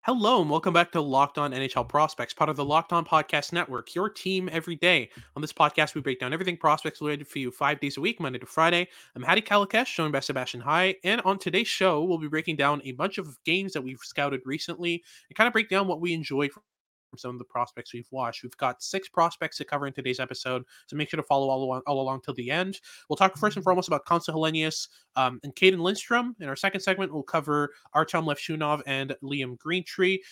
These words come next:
then we'll end things off with Ryder Ritchie and Tarek Parasak, um,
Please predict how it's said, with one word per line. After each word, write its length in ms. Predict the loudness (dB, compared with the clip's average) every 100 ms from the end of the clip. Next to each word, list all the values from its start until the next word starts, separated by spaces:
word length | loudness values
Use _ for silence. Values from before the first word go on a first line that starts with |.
| _
then 120 | -2
we'll 100 | 0
end 100 | 0
things 180 | -2 2
off 160 | 2 2
with 140 | -4
Ryder 460 | 0 2 2 0 0
Ritchie 520 | -2 -2 -4 -4 -4
and 240 | -4 -6
Tarek 260 | -6 -6 -6 _ -2
Parasak, 520 | 0 0 -2 -6 -8 -12 -14
um, 320 | -8 -8 -8